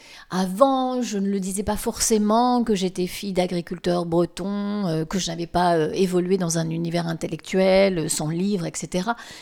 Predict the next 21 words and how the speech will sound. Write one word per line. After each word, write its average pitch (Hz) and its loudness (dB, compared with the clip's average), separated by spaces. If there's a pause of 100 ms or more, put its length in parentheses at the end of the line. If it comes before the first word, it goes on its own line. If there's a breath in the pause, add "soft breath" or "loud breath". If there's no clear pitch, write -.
(220 loud breath)
Maintenant, 233 6
je 196 4
le 170 2
dis 185 0
parce - 0
que 180 2
je, 165 2
c'est 170 0
ma 151 0
force - 4
et - 0
que 196 2
je 175 0
veux, 165 2
et 165 2
à 185 4
nouveau, 254 8
c'est - 0
aussi 175 0
un 190 -2
message. 214 2